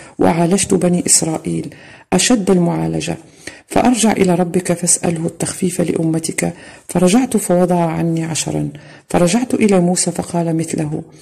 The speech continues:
فرجعت فوض-، فوضع عني عشرة. فرجعت إلى موسى فقال مثله.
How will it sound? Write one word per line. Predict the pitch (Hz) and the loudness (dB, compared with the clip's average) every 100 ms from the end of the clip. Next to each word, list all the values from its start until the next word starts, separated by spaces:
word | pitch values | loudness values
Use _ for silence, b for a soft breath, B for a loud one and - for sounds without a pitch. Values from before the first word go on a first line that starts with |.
| B B B | B B B
فرجعت | - 196 202 262 - | 0 2 4 2 0
فوض-، | 202 185 185 185 156 | 0 2 2 0 -6
فوضع | - 175 196 196 | -2 0 2 2
عني | 180 170 170 170 | 2 2 0 0
عشرة. | 175 151 160 - B B B B | -2 -4 -4 -6 B B B B
فرجعت | - 208 220 254 240 | 2 4 6 4 2
إلى | - 196 185 | 4 4 4
موسى | 170 196 - 175 | 4 2 0 -2
فقال | 175 - 170 160 170 | -4 -4 -4 -2 -2
مثله. | 165 - 160 151 160 | -4 -6 -8 -6 -10